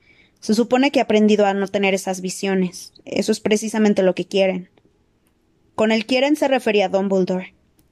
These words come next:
Se metió de nuevo en la cama y se tumbó sobre un costado, dándole la espalda a Ron.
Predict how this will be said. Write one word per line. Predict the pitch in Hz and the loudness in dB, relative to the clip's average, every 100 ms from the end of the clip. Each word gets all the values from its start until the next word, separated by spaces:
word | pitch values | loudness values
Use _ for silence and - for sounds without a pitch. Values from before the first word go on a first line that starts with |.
| _ - | _ -8
Se | - 202 | -2 0
metió | 190 208 | 0 2
de | 220 | 2
nuevo | 226 214 | 2 2
en | 220 | 2
la | 196 | 0
cama | 202 202 | -2 -2
y | |
se | 196 196 | -2 -2
tumbó | 202 202 | 0 0
sobre | 202 220 208 | 0 0 0
un | 202 | 0
costado, | 185 - 190 190 175 _ _ _ - | -4 -2 -2 -2 -6 _ _ _ -4
dándole | 190 202 226 | -2 2 2
la | 202 | 0
espalda | 196 - 185 185 | -2 -4 -2 -2
a | |
Ron. | 185 185 190 | -2 -2 -2